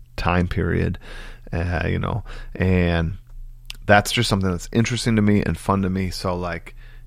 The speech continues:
it's not hard for me to live into that space. Okay, without further ado, though, for this particular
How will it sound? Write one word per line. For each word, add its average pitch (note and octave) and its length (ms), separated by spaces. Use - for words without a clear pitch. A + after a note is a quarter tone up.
it's - 180
not F2+ 140
hard F2 400
for - 140
me D#2+ 100
to - 100
live F2 360
into E2+ 280
that - 220
space. - 600
Okay, B2+ 140
without B2+ 280
further A#2 200
ado, A#2+ 200
though, A2+ 120
for G2 180
this A#2 420
particular G2+ 680